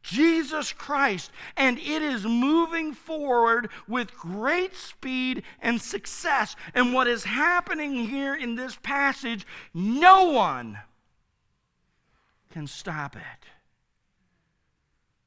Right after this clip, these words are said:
You see, folks, Jesus wants to heal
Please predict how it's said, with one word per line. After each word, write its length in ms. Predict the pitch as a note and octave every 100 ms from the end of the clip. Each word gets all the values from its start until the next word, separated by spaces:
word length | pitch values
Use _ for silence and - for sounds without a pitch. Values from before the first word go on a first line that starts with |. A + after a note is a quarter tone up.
| _ _ _
You 60 | D3+
see, 240 | - A3+
folks, 480 | G3 B3+ B3 A#3+ - - _ _ _ _ _ _ _ _ - - _
Jesus 720 | A2 E3+ C#4 C4+ E3 D3 - - _ _ _ _ _ _ _ _ _ _ _ _ _ _ -
wants 380 | F3+ F#3 - -
to 120 | B2+ - -
heal 480 | A3 A#3+ B3 B3+